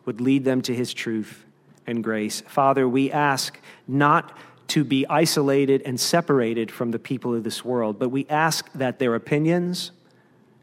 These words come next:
would fade away in light of the love that you have for us, demonstrated in Jesus,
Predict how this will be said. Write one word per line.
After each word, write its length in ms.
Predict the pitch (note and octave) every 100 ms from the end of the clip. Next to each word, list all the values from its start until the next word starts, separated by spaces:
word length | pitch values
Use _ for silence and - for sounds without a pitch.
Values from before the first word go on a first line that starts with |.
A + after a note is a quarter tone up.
| -
would 180 | B2 A2
fade 300 | - C3 C3+
away 460 | A#2 G2+ G2 G2 _ _ _ _ _ _ _ _ _ _ _ _ _ _ _ _ _ _ _ _ -
in 120 | B2
light 400 | A#2+ B2+ C3+ C3+
of 340 | B2 A2+ A2 - _ -
the 100 | A#2+
love 400 | A#2 B2+ C#3 C3+
that 140 | B2
you 140 | B2+ A2+
have 500 | A#2 A2 A2+ G#2 - - _
for 260 | - B2 -
us, 380 | A2 G2 - - _ _ -
demonstrated 1000 | C3 C#3+ C#3+ - - C3 C3 B2+ B2 B2 - - _
in 200 | A2+ A2+
Jesus, 760 | G2+ A#2 A#2 G2+ G#2 G2 -